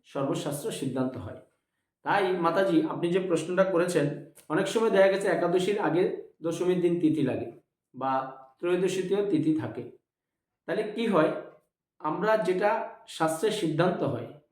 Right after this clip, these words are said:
যে কখন থেকে কখন, এবার দেখেন একাদশীর যে সংকল্প আমরা করি, সেটা আগের দিন রাত্রেও করতে পারেন আপনার রাতের খাবারের পরে, এরপর দিয়ে আপনি আর কোনো পঞ্চশস্য আহার গ্রহণ করবেন না,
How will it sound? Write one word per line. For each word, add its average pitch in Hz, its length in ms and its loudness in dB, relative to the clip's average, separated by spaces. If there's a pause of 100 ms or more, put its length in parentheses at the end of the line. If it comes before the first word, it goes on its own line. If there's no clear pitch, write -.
যে 156 360 -4
কখন 190 300 0
থেকে 202 280 -2
কখন, - 380 -6 (460)
এবার 175 220 -4
দেখেন 180 400 0 (160)
একাদশীর 185 580 -2
যে 202 120 2
সংকল্প 165 520 0
আমরা 160 240 4
করি, 143 440 0 (280)
সেটা 160 280 0
আগের 180 240 0
দিন 190 120 0
রাত্রেও 175 340 2
করতে 185 260 0
পারেন 185 280 0 (840)
আপনার - 640 -4 (100)
রাতের 143 340 -4
খাবারের 151 440 0
পরে, 160 140 0 (300)
এরপর 139 240 -4
দিয়ে 165 160 2
আপনি 165 140 -2
আর 160 80 0
কোনো 160 220 0
পঞ্চশস্য 151 420 -2
আহার 160 180 0
গ্রহণ 175 240 0
করবেন 202 200 0
না, 196 340 -2